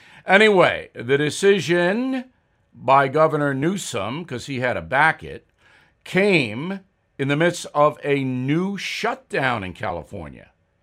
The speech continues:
Los Angeles now an epicenter of the disease right behind Miami. The latest daily tracking poll from Rasmussen says Donald Trump's ratings are on the rise since the fourth of July.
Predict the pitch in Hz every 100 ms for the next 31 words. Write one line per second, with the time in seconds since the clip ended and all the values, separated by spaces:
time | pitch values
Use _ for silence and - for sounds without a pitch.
0 | _ _ _ 98 90 123 131 135 123 107
1 | 117 117 113 117 143 - 123 - 82 67
2 | 71 165 _ - 117 113 117 110 104 143
3 | 80 85 90 104 104 101 104 92 92 95
4 | 85 87 85 90 110 110 69 50 _ _
5 | _ _ _ _ _ _ _ _ _ _
6 | _ 156 185 185 - 190 185 170 185 180
7 | 160 147 175 147 160 170 175 170 165 160
8 | 175 170 - - 170 165 160 180 160 160
9 | 165 151 165 147 160 160 160 165 160 143
10 | 147 190 180 135 117 113 170 180 - 156
11 | 160 - 139 139 135 - - 156 165 143
12 | 143 117 90 76 151